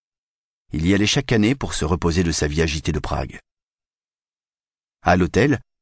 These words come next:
il rencontra une femme élégante, un peu forte, qui s'appelait Katharina, une veuve autrichienne avec deux enfants.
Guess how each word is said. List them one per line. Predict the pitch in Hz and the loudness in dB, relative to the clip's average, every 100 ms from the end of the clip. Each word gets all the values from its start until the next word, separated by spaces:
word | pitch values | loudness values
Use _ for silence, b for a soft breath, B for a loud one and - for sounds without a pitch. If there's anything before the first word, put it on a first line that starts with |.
| _ | _
il | - 104 | 0 2
rencontra | 120 131 139 - | 2 2 0 2
une | 123 | 0
femme | - 113 | 0 0
élégante, | 113 110 95 73 71 | 2 2 0 -2 -4
un | 71 | -6
peu | - | -6
forte, | 80 - 123 - 214 | -4 -2 -4 -6 -16
qui | - | -10
s'appelait | - 85 - 92 | -4 -2 0 0
Katharina, | 92 - - 98 87 71 - _ _ _ _ _ | 0 -4 -6 -4 -2 -4 -6 _ _ _ _ _
une | - 76 | -4 -2
veuve | 73 85 78 | 0 0 -2
autrichienne | 82 - - 98 98 | -2 -4 0 2 2
avec | 73 | 0
deux | 73 78 | -4 -2
enfants. | 73 71 69 | -2 -4 -6